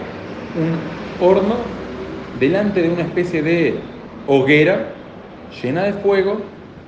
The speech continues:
y le dijo a Abraham lo siguiente, dice, "Abraham, si vos crees en nuestros dioses,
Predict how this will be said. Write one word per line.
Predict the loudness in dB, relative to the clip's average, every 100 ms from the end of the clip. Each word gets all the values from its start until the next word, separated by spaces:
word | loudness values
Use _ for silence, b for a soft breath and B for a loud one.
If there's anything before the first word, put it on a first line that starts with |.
| -20 -16 -2
y | 4
le | 4
dijo | 4 2
a | 2
Abraham | 4 2 0
lo | -2
siguiente, | -2 -2 0 0
dice, | 0 2
"Abraham, | 2 2 0 -2 -4 -14 -18 -20 -20 -20 -20 -20 -20 -20 -20 -20 -20 -20 -20 -20 -18
si | -6 2
vos | 4 4 2 0
crees | 0 2 2 0 -4
en | -6 -6
nuestros | -6 -4 -2
dioses, | 0 0 4 2 2 -4